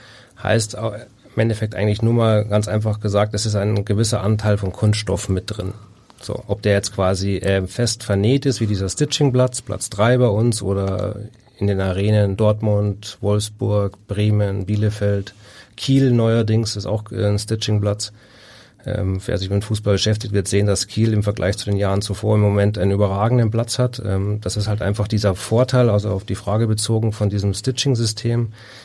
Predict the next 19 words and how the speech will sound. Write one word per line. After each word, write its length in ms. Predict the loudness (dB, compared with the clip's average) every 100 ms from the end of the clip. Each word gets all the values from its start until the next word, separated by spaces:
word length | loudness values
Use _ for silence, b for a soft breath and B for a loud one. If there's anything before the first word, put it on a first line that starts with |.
| B
Es 100 | -6
ist 160 | -2 0
halt 220 | 0 2
eine, 480 | 2 4 4 2 0
eine 220 | 0 2
Armierung, 680 | 4 4 4 4 4 4 2
die 120 | 2
der 200 | 4 2
sonst 400 | 2 0 0 -2
halt 180 | -2 -2
keine 240 | -2 0
natürliche 520 | 0 0 0 0 0
Wurzel 280 | -2 -4 -2
um 120 | -2
die 80 | -2
Jahreszeit 500 | -4 -4 -4 -4 -6
geben 240 | -4 -4 -4
kann. 240 | -6 -12 -16 _ _ _
So. 160 | -20